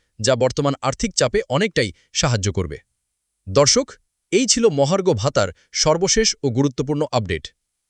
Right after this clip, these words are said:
এই বিষয়ে আপনার মতামত আমাদের জানাতে ভুলবেন না। নতুন যে কোনো সিদ্ধান্ত বা প্রজ্ঞাপন হলে আমরা সেই তথ্য আপনাদের সামনে তুলে ধরব সবার আগে। ভিডিওটি ভালো লাগলে অবশ্যই লাইক করবেন,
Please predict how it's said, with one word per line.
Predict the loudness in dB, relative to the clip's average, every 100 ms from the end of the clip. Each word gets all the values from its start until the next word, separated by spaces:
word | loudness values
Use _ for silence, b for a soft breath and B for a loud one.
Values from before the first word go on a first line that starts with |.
| -2
এই | 0
বিষয়ে | 2 2 0 -2
আপনার | -8 -2 -2
মতামত | 0 0 0 -4 -8 b b
আমাদের | -2 0 2
জানাতে | 0 0 0
ভুলবেন | 0 0 0
না। | -4 -12 _ _ _ _ -4
নতুন | -2 2 2
যে | 2
কোনো | 0 -2
সিদ্ধান্ত | -2 -2 -2 0
বা | 2 2 -2 b b
প্রজ্ঞাপন | -2 0 0 0
হলে | 0 0 -2 _ -4
আমরা | 0 2 0 _ _
সেই | 0 0 2
তথ্য | 0 0 -4 -4 -8
আপনাদের | -4 -2 0
সামনে | 0 -2 -2
তুলে | -2 -2
ধরব | 0 0
সবার | 0 2 0
আগে। | -2 -8 -18 _ _ _ -8
ভিডিওটি | -2 2 2 0
ভালো | 0 2
লাগলে | 2 0 -2 -6 _
অবশ্যই | -2 0 2 2
লাইক | 0 0
করবেন, | -2 -2